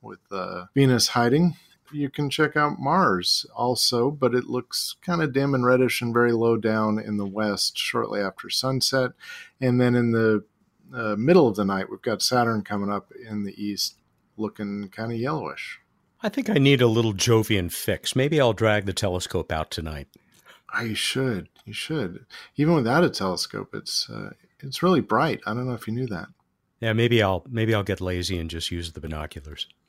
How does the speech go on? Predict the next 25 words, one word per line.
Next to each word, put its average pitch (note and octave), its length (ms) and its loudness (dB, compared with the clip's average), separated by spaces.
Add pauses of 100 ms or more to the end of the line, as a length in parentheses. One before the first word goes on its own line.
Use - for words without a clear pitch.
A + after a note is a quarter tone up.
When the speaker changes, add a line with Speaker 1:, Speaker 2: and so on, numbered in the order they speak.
(440)
Speaker 1:
<laughs> - 1040 -4
Find D3 320 6
those D3 240 6
moons. C3+ 800 4 (420)
Yeah, C3+ 140 6
it's C#3+ 140 0
a E3 80 4
little, D3 340 6
little D3+ 220 4
tidbit. A2+ 520 2
If A2+ 220 -8
you A#2 140 2
can A#2+ 200 -4
get D3 240 0
some D#3+ 160 0
binoculars G#2+ 580 0
and G#2 100 -2
hold A2+ 180 0
them G2+ 120 0
steady, A#2+ 400 0
but G2 180 -6
certainly G#2+ 320 -4
a G2 40 -4
small G#2+ 340 -2
telescope, G2+ 640 -2